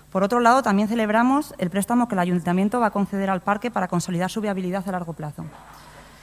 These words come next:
Es evidente y ya ampliamente demostrado que los parques científicos son infraestructuras regionales claves para el desarrollo, el emprendimiento y la transferencia de conocimiento a la sociedad. Desafortunadamente, y principalmente debido a la crisis económica, muchos parques no han podido hacer frente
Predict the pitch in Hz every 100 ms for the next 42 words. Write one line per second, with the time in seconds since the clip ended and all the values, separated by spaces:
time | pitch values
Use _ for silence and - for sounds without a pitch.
0 | - - - - - 220 233 262 233 254
1 | 277 302 349 208 214 214 226 220 214 208
2 | 202 180 233 254 254 185 175 220 220 240
3 | 208 202 233 254 254 233 214 214 208 202
4 | - 220 202 190 190 208 240 226 - 214
5 | 226 247 208 185 175 175 175 190 165 160
6 | 170 175 180 185 220 240 269 - - -
7 | 185 180 175 185 190 220 202 190 175 180
8 | 185 202 170 160 160 156 147 - - -
9 | - - - - - - - - - 196
10 | 202 196 202 208 240 269 277 285 294 349
11 | - 208 190 196 196 208 220 226 233 196
12 | 208 196 190 196 196 196 190 226 254 269
13 | 262 240 214 226 - 226 240 262 220 208
14 | 214 214 196 185 175 214 226 254